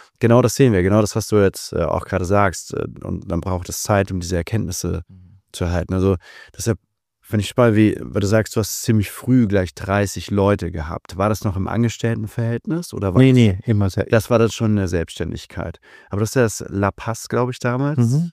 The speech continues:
Speaker 1: übernommen.
Speaker 2: Mhm.
Speaker 1: Waren das schon dreißig Leute direkt dann?
Speaker 2: Das war ziemlich nach einem Jahr waren wir auf dreißig.
Speaker 1: Okay, und wie, wie war da, wie war das dann als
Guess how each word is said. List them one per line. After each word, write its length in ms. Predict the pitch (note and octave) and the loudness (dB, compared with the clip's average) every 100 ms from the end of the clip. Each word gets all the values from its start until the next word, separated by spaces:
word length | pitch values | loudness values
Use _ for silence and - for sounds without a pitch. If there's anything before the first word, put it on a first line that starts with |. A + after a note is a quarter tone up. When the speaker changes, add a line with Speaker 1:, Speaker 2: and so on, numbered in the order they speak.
| - | -8
Speaker 1:
übernommen. 800 | G#2+ A2 A2 G2+ B2+ F3 G#2+ | -6 -2 0 0 0 2 2
Speaker 2:
Mhm. 40 | A#2 | 2
Speaker 1:
Waren 120 | A2 | 0
das 60 | G2+ | -2
schon 140 | G#2+ | -4
dreißig 400 | - - D#3 - | -4 -4 -6 -6
Leute 260 | A2 C#3 F3 | -4 -4 -6
direkt 320 | E3+ F#3 - | -8 -10 -12
dann? 180 | - F#2 | -10 -2
Speaker 2:
Das 180 | A2+ - | -2 4
war 120 | B2+ | 2
ziemlich 320 | - C#3 C3+ | 4 4 6
nach 160 | A#2 G#2 | 6 4
einem 320 | - A2 G#2+ | 4 4 4
Jahr 220 | G2 G2 | 2 0
waren 180 | F#2+ F#2+ | -2 -4
wir 100 | F#2+ | -6
auf 120 | G2 | -8
dreißig. 580 | - F#2 F2 - - - _ _ _ | -2 2 2 0 -8 -12 _ _ _
Speaker 1:
Okay, 280 | A#2 - G2 | -4 -2 -4
und 160 | A2 A2+ - | -2 -4 -4
wie, 280 | G#2+ A#2+ | -6 -4
wie 140 | G#2+ G#2 | -2 0
war 160 | B2 | 0
da, 120 | - - | 0 -4
wie 260 | G2+ G2+ | -6 -6
war 160 | G2+ D3 | -2 -2
das 140 | G#3+ | -2
dann 180 | - G#2 | 0 2
als 420 | F#2+ F2 - - | 2 0 -4 -14